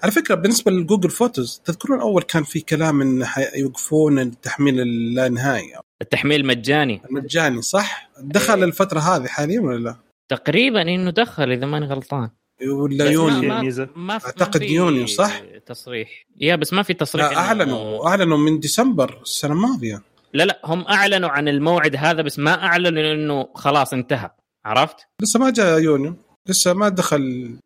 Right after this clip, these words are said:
Speaker 2: والله ما أدري يا أخي،
Speaker 1: بس
Speaker 2: شوال
Speaker 1: إحنا لسه
Speaker 2: طويل
Speaker 1: في
Speaker 2: يا
Speaker 1: مي.
Speaker 2: أخي.
Speaker 1: <laughs> مي لسه طالعين طويل ده.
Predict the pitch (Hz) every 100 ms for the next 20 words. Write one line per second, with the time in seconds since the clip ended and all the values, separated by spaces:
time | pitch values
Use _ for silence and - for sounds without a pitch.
0 | - 135 120 113 110 110 104 101 117 165
1 | - 113 156 170 185 214 170 180 175 127
2 | - _ - 131 175 208 180 160 170 -
3 | 113 - 135 139 151 147 110 -